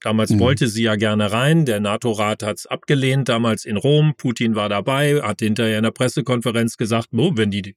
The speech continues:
Speaker 1: Ukraine in die nato will, kein Problem.“ Ist okay. Und das hat sich ja später alles verändert. Und dass sie oder andere in die nato wollen, ist ja nicht etwas,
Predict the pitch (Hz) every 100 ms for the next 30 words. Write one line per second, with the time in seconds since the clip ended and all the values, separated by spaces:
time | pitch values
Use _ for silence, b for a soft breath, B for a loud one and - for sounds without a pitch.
0 | _ 147 - 110 117 120 123 127 131 131
1 | 127 185 175 135 127 - 135 170 180 165
2 | B B B B B - 156 135 120 139
3 | 135 185 - B B - 147 165 - 170
4 | 185 160 156 143 - 156 165 151 147 147
5 | - 117 117 165 196 131 123 127 117 147
6 | 170 - - 110 180 214 139 123 127 147
7 | 165 143 127 131 131 131 135 110 143 190
8 | 180 139 - 127 143 156 143 131 127 123